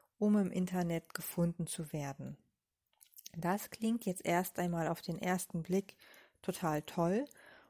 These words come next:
und man könnte meinen, ja super, dann fange ich doch damit an und seo finde ich auch total klasse und dann mache ich das einfach mal zusammen.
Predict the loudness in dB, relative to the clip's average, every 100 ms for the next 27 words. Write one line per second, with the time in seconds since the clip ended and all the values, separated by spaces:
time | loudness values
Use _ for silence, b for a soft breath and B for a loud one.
0 | B 0 2 2 2 2 2 2 4 4
1 | 2 2 2 2 0 2 2 0 2 0
2 | 2 -2 -2 0 0 -2 0 0 -2 -6
3 | B B B B _ 0 2 4 4 4
4 | 4 2 2 2 0 0 -6 -4 -2 -2
5 | -2 -2 -2 0 0 2 2 0 2 2
6 | 2 2 0 -2 -4 -2 -2 -4 0 0
7 | 0 -4 -4 -6 -8